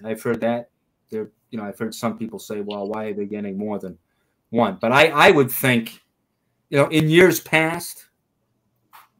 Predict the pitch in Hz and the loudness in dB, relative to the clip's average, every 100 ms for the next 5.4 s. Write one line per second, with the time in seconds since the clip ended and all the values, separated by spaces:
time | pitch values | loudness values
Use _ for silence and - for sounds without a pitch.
0 | _ 120 113 - 127 131 143 127 151 139 | _ -4 -2 -2 0 0 0 0 -4 -4
1 | - 135 123 127 123 123 123 120 - _ | -4 -4 -2 0 0 -2 -4 -8 -14 _
2 | _ _ _ _ - 120 113 - 135 156 | _ _ _ _ -4 0 0 -2 -6 -6
3 | 123 110 113 110 113 107 98 98 - - | -4 -4 -4 -6 -6 -6 -10 -18 -20 -8
4 | 127 - 117 - - 110 101 98 95 107 | -8 -6 -8 -8 -8 -8 -8 -12 -10 -8
5 | 101 98 95 85 | -8 -10 -12 -16